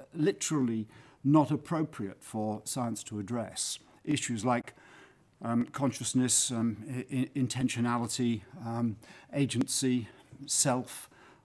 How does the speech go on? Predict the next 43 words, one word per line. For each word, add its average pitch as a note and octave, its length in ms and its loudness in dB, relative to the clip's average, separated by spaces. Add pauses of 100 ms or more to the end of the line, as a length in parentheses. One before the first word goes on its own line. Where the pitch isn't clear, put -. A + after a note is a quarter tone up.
and B2+ 120 2
all B2 140 0
of G#2+ 80 -6
those, A2 340 -2 (440)
um, G#2+ 340 -4
grand C3 420 6
issues A2+ 440 -4
that, - 200 -10 (360)
that F#2 100 -10
philosophers B2+ 420 0
like A#2 200 0
to C3 80 -4
think D3+ 180 -2
about. G#2+ 320 0 (160)
There's D#3+ 160 2
no A3 140 4
doubt F3 260 2
that - 260 -4
neuroscience E3 640 4
is D#3 280 2
beating E3 460 4
at D3+ 80 4
the D3+ 80 2
door F3 280 8
of A#2 80 2
many D#3 280 8
of C3 120 -2
those, G#2+ 380 -4 (340)
um, A#2 280 -2
those A#2+ 200 -2
areas. C#3 460 2 (180)
And E3 120 -2
what G#3 120 0
I G#3+ 60 6
want G#3 160 6
to F#3+ 100 2
do G3 300 2
in D#3+ 200 2
this - 400 0
lecture D3 440 -2 (340)
is D3 160 -4
to - 140 -2
review D3+ 560 4